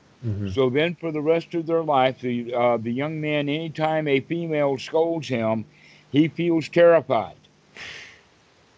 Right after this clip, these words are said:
Speaker 2: Right?
Speaker 1: Mm.
Speaker 2: This is how it happens, is, is that we pick up habits based upon instincts.
Speaker 1: Conditioning, right.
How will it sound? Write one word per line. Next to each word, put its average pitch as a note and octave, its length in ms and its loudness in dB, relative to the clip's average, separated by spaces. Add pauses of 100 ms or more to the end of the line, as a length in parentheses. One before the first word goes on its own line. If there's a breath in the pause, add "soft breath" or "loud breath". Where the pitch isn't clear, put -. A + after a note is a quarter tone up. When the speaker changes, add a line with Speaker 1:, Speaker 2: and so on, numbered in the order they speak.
(2500)
Speaker 2:
Right? C3 420 -4 (400)
Speaker 1:
Mm. G2 240 -4 (100)
Speaker 2:
This E3 400 0
is F3+ 160 -8
how F3 260 0
it E3+ 120 0
happens, D#3+ 500 -4
is, A2+ 240 -2
is G#2+ 160 -8
that A#2+ 140 2
we A#2 120 -2
pick E3+ 340 -4
up D#3+ 180 -2
habits D3 460 -2
based C3+ 420 -2
upon C3 380 -6
instincts. - 840 -8 (420)
Speaker 1:
Conditioning, A#2+ 580 2
right. G#2+ 180 -10